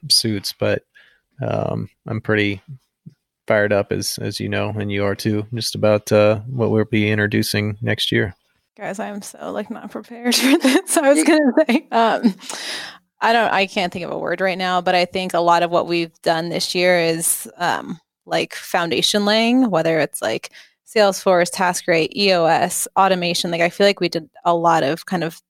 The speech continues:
Speaker 2: building the bones. And so I think we're just gonna start to capitalize on that even more in twenty-one. So I think there's gonna be a lot of, like,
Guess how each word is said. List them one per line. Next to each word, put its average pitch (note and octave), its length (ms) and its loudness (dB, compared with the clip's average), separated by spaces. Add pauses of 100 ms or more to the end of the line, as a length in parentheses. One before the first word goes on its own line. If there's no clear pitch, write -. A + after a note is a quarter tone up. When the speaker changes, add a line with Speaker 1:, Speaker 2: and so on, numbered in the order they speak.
(300)
Speaker 2:
building E3 320 0
the D3 80 -4
bones. C3 520 0 (400)
And F#3 140 0
so E3 280 4
I D#3 120 2
think E3 300 0
we're E3 80 2
just D#3+ 180 -2
gonna D#3+ 420 0 (420)
start - 440 0
to F3 140 2
capitalize E3 540 0
on E3 160 2
that D3+ 160 -2
even E3 260 -6
more D#3+ 260 0
in F3+ 160 0
twenty-one. G3+ 640 0
So F3+ 180 -2
I D#3 60 2
think F3 180 -8
there's E3 140 -2
gonna E3 160 -6
be E3 100 -2
a D#3+ 80 -2
lot D#3+ 180 2
of, D#3+ 220 2 (720)
like, F3+ 240 2